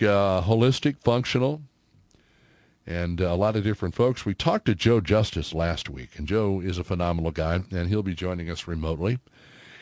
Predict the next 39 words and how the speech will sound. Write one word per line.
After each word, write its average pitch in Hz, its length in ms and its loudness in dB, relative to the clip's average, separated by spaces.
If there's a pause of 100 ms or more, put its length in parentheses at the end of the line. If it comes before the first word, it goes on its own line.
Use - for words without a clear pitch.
(140)
And 127 180 0
I 131 40 2
reached 151 360 -2
out 151 200 2
to 120 100 -4
Brian 123 400 2
Bennett, 131 320 2
and 98 200 0
Brian 123 340 4
is 104 120 4
based 107 400 2
out 104 220 2
of 98 340 0
the 87 400 -2 (340)
Jeff 113 280 2
City 107 420 0
area. 80 340 -6 (140)
And 98 240 -2
so 107 580 2
I'm 107 260 -2
going 104 340 2
to 98 260 -4
have 95 240 -6
Brian 101 300 0
on 98 160 0
tomorrow 98 340 0
morning 95 420 0 (480)
at 85 340 -2 (100)
eight 92 180 -2
forty. 101 500 -2 (160)
And 107 160 0
we 131 80 4
hope 151 220 4
to 127 140 2
have, 113 360 2
uh, 98 140 0
Sam 117 300 -4
Hensley 104 420 -4
on 92 320 0